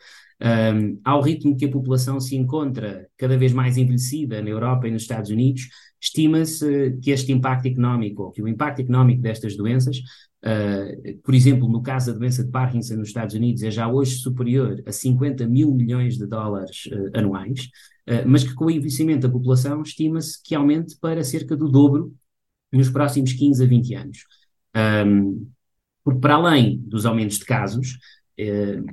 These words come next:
como consequência de uma medicina que está cada vez melhor na prestação desses cuidados de saúde, vamos também ter cada vez mais pacientes em estados avançados da doença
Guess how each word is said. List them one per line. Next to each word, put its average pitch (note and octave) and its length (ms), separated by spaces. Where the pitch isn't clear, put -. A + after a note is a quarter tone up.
como C3+ 200
consequência C#3+ 500
de A#2+ 60
uma B2 120
medicina B2 400
que - 80
está A2+ 160
cada A#2 220
vez A#2+ 160
melhor B2+ 500
na A2 140
prestação A#2+ 400
desses A#2+ 220
cuidados B2 380
de - 40
saúde, C#3 260
vamos C#3+ 240
também C#3+ 380
ter B2+ 180
cada C3+ 240
vez C3 200
mais C3 200
pacientes C#3 480
em D3 40
estados C3+ 420
avançados B2+ 580
da C3 120
doença B2 440